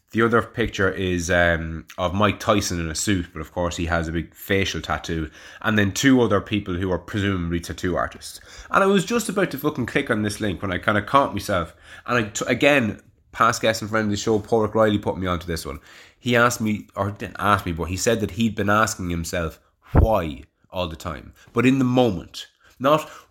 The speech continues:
why didn't he study harder in school, or why doesn't he start fucking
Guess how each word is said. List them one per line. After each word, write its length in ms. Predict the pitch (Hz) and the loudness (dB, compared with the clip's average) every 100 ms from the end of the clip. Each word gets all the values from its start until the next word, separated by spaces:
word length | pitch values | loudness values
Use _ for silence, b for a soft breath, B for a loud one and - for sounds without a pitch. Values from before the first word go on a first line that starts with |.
| - | 4
why 360 | 127 127 120 110 | 6 6 4 0
didn't 420 | 104 123 - 110 | -4 -8 -4 -4
he 80 | 101 | -2
study 320 | - 110 98 | -2 -2 0
harder 380 | 104 104 98 95 | 2 2 2 -2
in 80 | |
school, 460 | 95 - 104 101 101 | -4 0 0 0 -2
or 140 | 87 - | -2 0
why 320 | 110 107 107 | 0 0 -2
doesn't 320 | 101 - 98 | -2 -4 -4
he 100 | 98 | -4
start 420 | - 104 98 95 | -2 0 0 -2
fucking 680 | - 104 - 98 95 95 | -4 -4 -2 -2 -2 -2